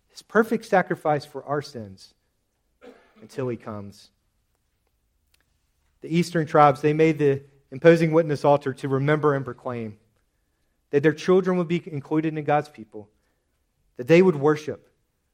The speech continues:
God alone. The Western tribes, they confronted them because they, they were also remembering and proclaiming who God is, his holiness. And both tribes came together to remember and proclaim that God was with them.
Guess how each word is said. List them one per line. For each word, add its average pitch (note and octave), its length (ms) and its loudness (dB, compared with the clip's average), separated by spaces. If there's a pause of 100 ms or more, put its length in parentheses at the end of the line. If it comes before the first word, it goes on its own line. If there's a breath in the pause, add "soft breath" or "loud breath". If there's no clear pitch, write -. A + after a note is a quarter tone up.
(460)
God B2+ 200 -2
alone. A2 440 -10 (1000)
The C#3+ 60 -2
Western F#3 340 2
tribes, F3+ 300 4
they F3 100 4
confronted E3 480 0
them C#3+ 140 -2
because C3+ 320 -2
they, D#3 240 2 (260 loud breath)
they E3+ 160 4
were F3+ 220 4
also E3 260 0
remembering D3+ 600 -4
and C#3+ 100 -10
proclaiming A2+ 540 -14 (880)
who F3 140 -4
God D#3 300 0
is, A2+ 440 -4 (280)
his - 140 -16
holiness. E3 720 -2 (1120)
And B2 120 -10
both D#3+ 220 4
tribes D#3 340 4
came E3 260 -4
together D3+ 360 2
to C#3 140 -12
remember C#3 340 -2
and B2+ 80 -6
proclaim C#3+ 440 -6
that B2 80 -8
God B2+ 280 -2
was B2 180 -8
with B2 180 -8
them. A2+ 180 -10